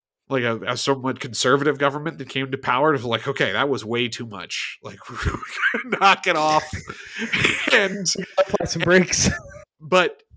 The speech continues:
Speaker 1: they themselves were still far left of the original position, so much so that even a relatively conservative reaction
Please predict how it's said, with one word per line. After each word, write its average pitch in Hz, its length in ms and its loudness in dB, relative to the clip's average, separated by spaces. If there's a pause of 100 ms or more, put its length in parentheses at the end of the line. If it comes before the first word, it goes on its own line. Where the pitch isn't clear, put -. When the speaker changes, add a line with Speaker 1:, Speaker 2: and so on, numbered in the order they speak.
(360)
Speaker 1:
they 165 540 4
themselves 151 800 2
were 143 100 2
still 151 840 2
far 170 460 4
left 139 440 0
of 131 120 -2
the 123 140 -2
original 120 480 -2
position, 113 680 -6 (360)
so - 260 2
much 135 320 2
so 131 220 6
that 117 300 0 (560)
even 151 260 2
a 135 100 2
relatively 143 640 4
conservative 120 800 -2
reaction 113 840 -2